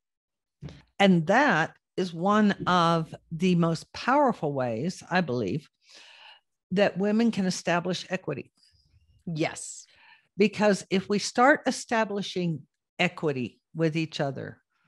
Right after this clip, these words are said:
Speaker 1: not everyone is going to treat you in kind, but the majority are.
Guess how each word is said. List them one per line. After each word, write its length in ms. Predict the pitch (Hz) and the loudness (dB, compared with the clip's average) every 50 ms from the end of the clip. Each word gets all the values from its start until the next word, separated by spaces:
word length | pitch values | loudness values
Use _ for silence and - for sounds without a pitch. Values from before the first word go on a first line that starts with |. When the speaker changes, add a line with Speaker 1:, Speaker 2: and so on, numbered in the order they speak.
| _ _ _ _ _ _ | _ _ _ _ _ _
Speaker 1:
not 240 | 247 302 359 381 320 | 2 2 4 4 4
everyone 560 | 240 220 233 285 320 311 247 196 147 135 156 | 4 4 4 2 0 0 0 0 -2 -2 -4
is 180 | 175 190 190 - | -4 -6 -8 -8
going 300 | - 151 160 165 165 160 | -6 -6 -4 -4 -4 -6
to 120 | - - | -6 -8
treat 400 | - - - 190 180 170 - - | -10 -8 -6 -4 -4 -4 -4 -6
you 120 | 175 165 160 | -4 -4 -2
in 160 | 151 151 151 | -2 -4 -6
kind, 420 | - - 170 165 160 156 156 156 | -6 -4 -4 -2 -2 -2 -2 -4
but 120 | 156 151 - | -4 -6 -4
the 80 | 170 | -4
majority 520 | 170 170 160 170 170 165 160 151 - 139 131 | -4 -2 -2 -2 -2 -2 -2 -4 -4 -6 -8
are. 260 | 131 131 135 127 | -6 -8 -8 -10